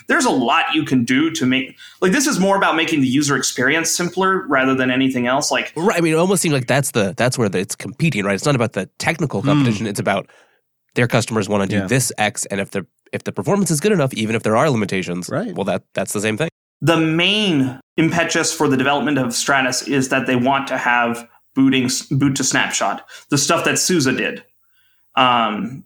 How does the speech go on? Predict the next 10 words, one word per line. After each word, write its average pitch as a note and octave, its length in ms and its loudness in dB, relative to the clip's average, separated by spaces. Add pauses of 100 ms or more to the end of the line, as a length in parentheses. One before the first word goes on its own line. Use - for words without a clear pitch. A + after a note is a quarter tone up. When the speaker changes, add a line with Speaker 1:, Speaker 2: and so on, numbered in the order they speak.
(160)
Speaker 1:
and C#3 180 4
boot F3+ 160 2
to F3 80 -2
snapshot C#3+ 720 0
is C3+ 140 0
only D3+ 640 0 (100)
functional D#3 520 0
on C3+ 240 2
Linux A#2+ 640 -2 (180)
properly D3 840 0